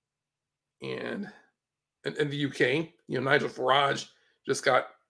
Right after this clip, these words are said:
locked out of his, all of his banks. Another recent precedent regarding losing access to the financial system is the case of Nigel Farage.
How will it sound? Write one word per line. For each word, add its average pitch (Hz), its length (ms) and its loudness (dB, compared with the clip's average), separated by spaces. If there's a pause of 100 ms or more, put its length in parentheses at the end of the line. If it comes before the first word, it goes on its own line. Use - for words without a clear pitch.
locked 127 260 0
out 123 140 4
of - 80 -4
his, 147 280 0 (420)
all 127 160 0
of - 60 -6
his 160 160 2
banks. 113 400 -6 (1200)
Another 226 200 6
recent 175 260 -2
precedent 233 400 -2 (220)
regarding 139 360 6
losing 135 260 0
access 127 260 -2
to - 80 -12
the 135 60 -2
financial 131 240 -2
system 135 380 -6 (480)
is 151 120 2
the 151 60 -6
case 147 180 6
of 139 60 -4
Nigel 135 240 4
Farage. 165 480 4